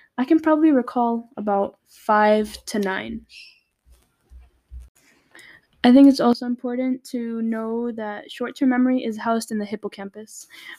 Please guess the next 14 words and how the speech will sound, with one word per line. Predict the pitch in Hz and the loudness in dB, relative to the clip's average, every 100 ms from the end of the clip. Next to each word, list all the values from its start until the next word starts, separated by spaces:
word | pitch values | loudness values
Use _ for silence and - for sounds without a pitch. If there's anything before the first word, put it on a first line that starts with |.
| - | 0
which | 226 226 220 214 - - - | 4 6 4 2 -4 -4 0
is | 240 | 4
something | 294 330 330 | 8 10 10
that | 269 | 8
you'll | 254 254 | 6 4
probably | 262 254 254 247 _ - | 2 2 0 -2 _ -8
be | 240 | -4
f-, | |
more | 247 226 226 | -2 0 -2
familiar | 233 226 226 226 | -2 -2 -2 -2
with | 226 | -2
once | 214 214 214 - | -4 -6 -6 -6
you're | 220 208 214 _ _ | -6 -6 -8 _ _
familiar | 240 240 233 233 | 0 2 2 -2